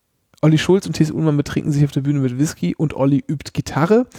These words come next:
weil er auch sehr oft einfach Texte vergessen hat und nicht, Lieder nicht zu Ende gespielt hat und so. Es war ein bisschen, das war schon ein bisschen, ein bisschen arg. Es war auf seine eigene Art dann auch wieder ein bisschen unterhaltsam, aber, äh,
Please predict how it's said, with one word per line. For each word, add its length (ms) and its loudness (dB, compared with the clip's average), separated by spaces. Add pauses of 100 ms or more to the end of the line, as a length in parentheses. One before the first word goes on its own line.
(360)
weil 160 4
er 200 2
auch 60 -2
sehr 260 2
oft 200 -2
einfach 180 -4
Texte 320 -4
vergessen 400 0
hat 160 0
und 120 -4
nicht, 180 -8
Lieder 260 2
nicht 160 -2
zu 60 -10
Ende 160 0
gespielt 300 -2
hat 60 -2
und 60 -4
so. 100 -2
Es 100 -6
war 180 2
ein 140 -4
bisschen, 280 -2 (460)
das 160 -2
war 100 2
schon 160 -2
ein 20 0
bisschen, 320 -2
ein 100 -10
bisschen 300 0
arg. 480 -4
Es 140 -10
war 180 4
auf 120 -8
seine 220 -2
eigene 300 0
Art 280 0
dann 80 -2
auch 160 -6
wieder 360 2
ein 160 -12
bisschen 200 -8
unterhaltsam, 760 -2
aber, 520 -2
äh, 400 0